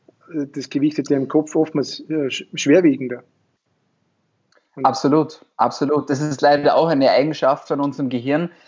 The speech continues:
Speaker 2: dass es sich, äh, negative Ereignisse besser merken kann als positive Ereignisse. Ähm, Kern davon ist unsere Amygdala. Das ist ein Bereich im Gehirn, der für die, nicht nur für die Angstentstehung, sondern auch für das Angstgedächtnis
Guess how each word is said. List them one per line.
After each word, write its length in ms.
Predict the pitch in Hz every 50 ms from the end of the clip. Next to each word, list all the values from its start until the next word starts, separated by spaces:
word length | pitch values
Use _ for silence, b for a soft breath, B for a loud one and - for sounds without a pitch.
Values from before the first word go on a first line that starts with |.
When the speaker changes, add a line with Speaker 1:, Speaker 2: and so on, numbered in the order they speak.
| b b b b b b
Speaker 2:
dass 160 | - 135 135
es 180 | 151 139 - -
sich, 400 | - 151 143 143 - - - -
äh, 240 | 113 120 120 104 127
negative 600 | 131 147 160 185 165 - - 156 151 - - 110
Ereignisse 600 | 87 107 117 131 139 143 131 131 131 - 143 131
besser 420 | 131 - 131 139 170 - - 131
merken 480 | 123 120 117 117 - - - - 131 131
kann 280 | - 127 120 127 127
als 260 | 120 117 117 117 - -
positive 720 | 131 143 156 156 131 - - 127 127 123 - 127 110 -
Ereignisse. 800 | 113 107 80 113 117 127 147 147 143 131 - - 147 147 170 175 b b b b b b b b b _ _ - 123
Ähm, 540 | 120 120 123 120 123 123 123 123 127 131 _ _ _ _ _ _ _ _ _ _ -
Kern 300 | - 151 139 143 165 156
davon 320 | 147 - 143 135 135 139
ist 120 | 135 -
unsere 300 | 143 135 135 131 151 131
Amygdala. 560 | 120 120 147 160 - - - 147 135 143 147 151
Das 180 | 143 131 -
ist 120 | - - 135
ein 80 | 120
Bereich 280 | 117 120 110 117 131 143
im 120 | 147 135
Gehirn, 300 | 127 123 135 147 147 139
der 200 | 127 120 123 123
für 160 | - - 143
die, 300 | 127 131 127 127 127 131 -
nicht 160 | 139 131 -
nur 80 | 139 -
für 100 | - 127
die 120 | 131 117
Angstentstehung, 640 | 117 127 131 - - 127 - - - 139 143 147 147
sondern 260 | - 147 127 123 120
auch 160 | 117 117 -
für 80 | - 127
das 160 | 123 123 -
Angstgedächtnis 1040 | - 120 127 123 - - - 127 - 104 107 110 - - - 156 175 208 202 -